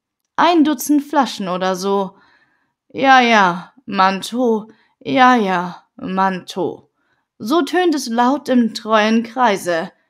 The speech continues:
der Männer und der Mümmelgreise, und jeder ruft: "He,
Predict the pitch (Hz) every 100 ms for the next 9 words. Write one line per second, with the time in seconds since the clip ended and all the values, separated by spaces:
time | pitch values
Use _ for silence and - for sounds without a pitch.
0 | _ 180 180 190 240 247 233 214 - _
1 | _ - 294 277 226 214 233 233 180 180
2 | 180 190 190 175 196 185 - _ _ -
3 | 233 220 247 269 277 294 220 - - -
4 | - 285 240 202